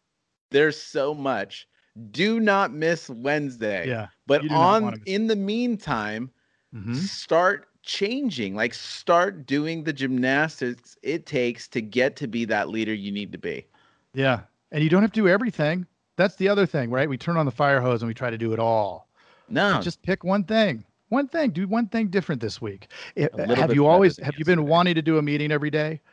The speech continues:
Speaker 2: Have you been wanting to do a sales meeting every day and you haven't? Well, you know what? Maybe you missed it this morning. That's fine. Do it tomorrow, and then do it Wednesday,
Speaker 1: Yes.
Speaker 2: then do it Thursday, and then do it Friday. You'll be like,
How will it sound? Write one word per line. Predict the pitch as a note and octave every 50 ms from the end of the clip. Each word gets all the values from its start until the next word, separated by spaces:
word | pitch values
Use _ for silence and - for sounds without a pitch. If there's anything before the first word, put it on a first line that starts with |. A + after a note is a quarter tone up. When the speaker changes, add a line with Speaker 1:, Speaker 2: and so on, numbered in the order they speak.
| _
Speaker 2:
Have | - B2+ A#2+
you | B2
been | B2 C#3 C3
wanting | B2+ C3+ D3 D#3 D#3+ D#3
to | C#3+
do | C#3+ D3
a | C#3+
sales | - - D3 C#3+ C#3+ C3 C3+
meeting | D3 C#3+ C#3+ C#3+
every | C#3+ C#3 C#3+ C#3+
day | C3+ D3 D3 C#3+
and | C#3 B2+
you | A#2+
haven't? | A2+ C3 D3 D#3+ D#3+ G3 G3+ - _ _ _ _ _
Well, | - B2 B2
you | B2
know | B2 C3+
what? | C#3+ D3+ E3 F#3+ A3 - - _ _ _ _ _ _ _ -
Maybe | C#3 B2+ C#3+ D3 D#3
you | D#3 D3+
missed | D3 D#3 - -
it | D#3+ C3+
this | C#3+ - -
morning. | D#3 D3+ E3 F3+ G#3 A#3 B3 A3+ - _ _ _ _ _ _ _ _
That's | - - G#3 -
fine. | - G3+ G#3+ A3+ B3+ B3 A3 _ _ _ _ _
Do | - B2+ B2
it | C3 -
tomorrow, | - E3+ F#3+ F#3 D3+ A#2+ G#2 F#2+ F#2+ _ _ _ _ _ _ _ -
and | A2+ G#2
then | A#2 A2
do | G2+ A#2+ B2+
it | C3+
Wednesday, | C#3 D#3 D#3+ - G2 F2+
Speaker 1:
Yes. | G#2 F#2 F2 - _ _ _ _ _ _ _ -
Speaker 2:
then | B2+ B2
do | A#2 C3+ D3+
it | C#3+ -
Thursday, | E3+ D#3+ D3 C3 A2 G#2 G2+ F#2 F#2 F2+
and | G#2+ A2+
then | C3+ D3
do | C#3+ D3
it | C3
Friday. | - - F3+ F#3+ F3 D#3
You'll | B2+ A2+ G#2+
be | A#2+
like, | A2+ G2+ F#2+